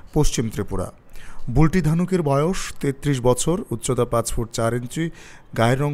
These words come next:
ফর্সা, পরনে চুড়িদার ছিল। গত আঠাশ দুই দু হাজার বাইশ ইংরেজি তারিখ আনুমানিক বিকাল তিনটার সময় কাউকে কিছু না বলে নিজ বাড়ি থেকে বের হয়ে যায়, কিন্তু এখনও ফিরে আসেনি। অনেক খোঁজাখুঁজির পরও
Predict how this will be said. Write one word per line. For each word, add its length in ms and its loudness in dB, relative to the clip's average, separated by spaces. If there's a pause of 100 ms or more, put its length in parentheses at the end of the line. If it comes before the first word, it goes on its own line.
ফর্সা, 400 2 (140)
পরনে 340 0 (380)
চুড়িদার 440 0
ছিল। 220 -6 (600)
গত 140 0 (120)
আঠাশ 260 0 (120)
দুই 220 0 (140)
দু 100 -2
হাজার 260 0
বাইশ 300 0 (100)
ইংরেজি 320 -4
তারিখ 340 -4 (460)
আনুমানিক 500 4 (440)
বিকাল 360 4
তিনটার 460 0
সময় 360 -2 (320)
কাউকে 300 4
কিছু 260 0
না 220 4
বলে 260 6 (440)
নিজ 380 6
বাড়ি 240 4
থেকে 260 0
বের 220 2
হয়ে 260 0
যায়, 200 -2 (460)
কিন্তু 240 2
এখনও 320 2
ফিরে 260 2
আসেনি। 420 -2 (500)
অনেক 240 4
খোঁজাখুঁজির 640 2
পরও 360 4